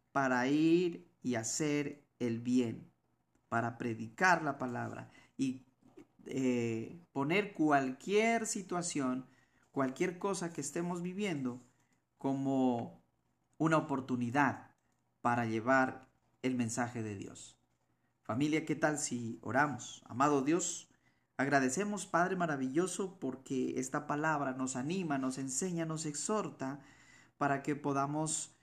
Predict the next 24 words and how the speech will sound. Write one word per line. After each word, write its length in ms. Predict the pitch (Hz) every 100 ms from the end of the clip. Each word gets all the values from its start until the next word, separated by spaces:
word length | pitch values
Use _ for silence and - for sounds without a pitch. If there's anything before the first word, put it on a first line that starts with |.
| _ -
eh, 300 | 135 139 131
nosotros 880 | 139 139 - 170 165 131 123 - _ _ _ _ _ _ _ _ _ _ _ -
poner 280 | 139 151 160
más 220 | 165 170
atención 760 | 165 165 147 - 165 147 113 - _ _ _ _ _ _
a 120 | 139
la 180 | 131 120
obra 560 | 123 151 160 175 175 - _ _ _ -
que 100 | 131
tenemos 540 | 127 123 123 127 127
que 100 | 120
hacer 300 | 110 117 117
para 300 | 113 113 113
ti, 180 | 104 104
Señor. 420 | - 107 104 110 _ _ _ _ _ -
Que 160 | 147
no 260 | 143 156 170
haya 280 | 170 175 160
nada 340 | 165 185 190
ni 140 | 190
nadie 340 | 180 170 135 135
que 100 | 139
nos 360 | 131 131 - -
impida 880 | 147 143 143 190 156 123 127 -